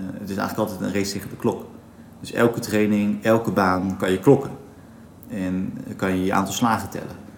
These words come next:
Dus elke baan kan je eigenlijk vergelijken met je vorige baan. Waardoor het ook heel makkelijk is om, te, om eigenlijk vals te gaan vergelijken.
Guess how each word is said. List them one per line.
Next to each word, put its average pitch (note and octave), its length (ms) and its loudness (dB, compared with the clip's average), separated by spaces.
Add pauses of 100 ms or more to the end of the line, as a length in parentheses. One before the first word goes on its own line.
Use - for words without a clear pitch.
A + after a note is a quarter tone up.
(140)
Dus - 140 -14
elke B2 320 6
baan G#2 260 4
kan A2+ 100 0
je G#2 60 2
eigenlijk G#2 280 -4
vergelijken G#2+ 460 -2
met G2 360 -4 (580)
je G#2+ 120 0
vorige B2+ 340 4
baan. - 300 -8 (640)
Waardoor G2+ 500 4 (600)
het - 400 -2
ook G#2+ 140 0
heel A#2 180 6
makkelijk A#2 340 6
is G2 240 -2
om, G2 220 -2
te, G2+ 140 -6 (220)
om G2+ 240 -2 (120)
eigenlijk - 340 -6
vals A#2+ 260 2
te - 80 -10
gaan E2 180 -8
vergelijken. - 520 -10